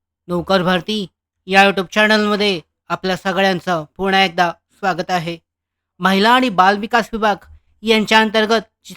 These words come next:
सरळ सेवा भरती प्रक्रिया सुरू आहे, टीसीएस मार्फत ही भरती परीक्षा घेतली जात आहे. काल दिनांक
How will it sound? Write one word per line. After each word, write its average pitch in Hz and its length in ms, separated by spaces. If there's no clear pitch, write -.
सरळ 208 220
सेवा 202 260
भरती 185 320
प्रक्रिया 202 480
सुरू 202 280
आहे, 185 300
टीसीएस - 680
मार्फत 202 460
ही 208 80
भरती 196 300
परीक्षा 202 380
घेतली 180 340
जात 175 180
आहे. 185 280
काल 196 220
दिनांक 214 460